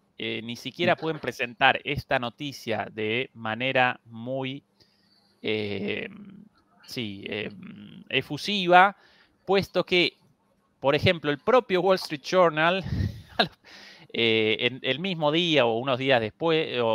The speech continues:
Speaker 1: o sí, o el día anterior, presenta esta noticia: Estados Unidos y Ucrania, eh, confrontan, eh, por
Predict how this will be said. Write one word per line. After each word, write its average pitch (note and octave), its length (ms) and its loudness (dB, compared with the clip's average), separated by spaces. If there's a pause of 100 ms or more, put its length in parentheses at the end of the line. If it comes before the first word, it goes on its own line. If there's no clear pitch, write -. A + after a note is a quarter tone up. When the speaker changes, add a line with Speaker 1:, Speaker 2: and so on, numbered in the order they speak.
(240)
Speaker 1:
o F#2+ 60 -20
sí, D#3+ 220 -4
o A#2 120 0
el A#2+ 60 -8
día C#3+ 120 2
anterior, D3 520 2 (760)
presenta C3 680 0 (120)
esta F3 440 2
noticia: C3 840 -4 (420)
Estados A3 640 2
Unidos G3+ 760 -4 (260)
y G#3+ 180 -2
Ucrania, G3 840 2 (180)
eh, A#2+ 580 -2 (480)
confrontan, G3 1160 4 (640)
eh, B2 220 2 (100)
por F3+ 400 6